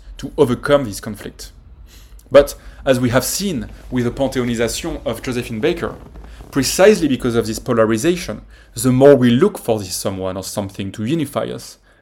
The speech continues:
and the more difficult it becomes, because the intense scrutiny only reveals more divisions. And this is where the hero comes in. The hero breaks this paradoxical vicious cycle.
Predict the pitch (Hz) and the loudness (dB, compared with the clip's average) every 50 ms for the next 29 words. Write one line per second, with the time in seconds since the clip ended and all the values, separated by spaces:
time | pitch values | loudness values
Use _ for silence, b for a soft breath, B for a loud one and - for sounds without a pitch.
0 | b b 127 117 117 110 117 113 110 107 104 104 127 147 - 165 - - 104 101 | b b 0 0 2 2 2 2 2 2 0 0 -4 -4 -4 -4 -6 -4 -4 -6
1 | 101 - 110 101 123 123 - 180 156 110 98 - - - b b b b b b | -6 -8 -12 -12 -10 -2 0 0 0 0 -4 -10 -16 -20 b b b b b b
2 | b b b b b b - 123 - 139 127 120 107 - b b b b - - | b b b b b b -12 -4 2 4 4 4 4 -2 b b b b -8 -8
3 | 135 135 180 156 156 131 - 139 123 113 117 - - - - - 180 170 170 - | -6 -4 -2 -4 -4 -2 -2 -2 -2 -2 -6 -8 -12 -10 -6 0 0 0 0 0
4 | 127 110 110 - - - _ _ _ _ _ _ - 135 131 135 127 120 113 110 | -6 -6 -6 -8 -12 -20 _ _ _ _ _ _ -2 0 2 2 2 2 0 0
5 | 107 107 131 143 123 110 104 - - - 123 113 110 107 107 101 98 139 135 120 | 0 2 2 4 4 2 2 0 -6 -4 0 0 0 0 0 -4 -4 -4 -6 -6
6 | 113 - 120 - - - _ _ _ _ _ _ _ _ _ _ _ _ _ _ | -8 -12 -14 -18 -20 -20 _ _ _ _ _ _ _ _ _ _ _ _ _ _
7 | b b b b b b 135 135 131 123 180 214 214 - 160 135 127 117 123 120 | b b b b b b 0 0 2 0 0 -2 -2 -2 -2 -2 0 2 4 2
8 | 113 113 104 - - 196 190 139 107 - - 101 98 90 107 107 110 - - - | 2 0 -4 0 0 2 2 2 0 -2 -4 -10 -10 -10 -14 -14 -16 -16 -20 -20
9 | _ _ _ _ b b b b b b b b b b b b b b b _ | _ _ _ _ b b b b b b b b b b b b b b b _
10 | - 127 123 - - 208 220 208 175 131 113 - - 135 175 175 175 - - - | -2 0 0 2 4 2 4 6 6 4 4 0 4 6 6 6 6 0 -8 -8
11 | 120 113 - - 139 135 135 127 123 117 - - 117 104 - - 117 110 110 110 | -8 -6 0 2 4 4 4 2 0 -4 -4 -12 -12 -12 -4 0 2 2 2 0
12 | 107 104 123 131 127 - 113 101 - - 135 127 127 - 117 110 - - | 0 -2 -4 -4 -4 -4 -10 -8 -4 -2 -2 -2 -2 -4 -8 -10 -10 -12